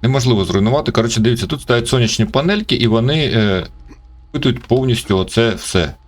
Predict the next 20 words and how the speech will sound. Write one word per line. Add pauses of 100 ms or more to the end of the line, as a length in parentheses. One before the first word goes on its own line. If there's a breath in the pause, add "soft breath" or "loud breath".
(100)
Всю
базу
запитують
на
сонячних
панельках.
Вон,
бачите,
крутяться. (920 loud breath)
Генераторів
нема. (380)
Є (920)
парочку
генераторів,
але
то
так,
е,
скоріш,
е,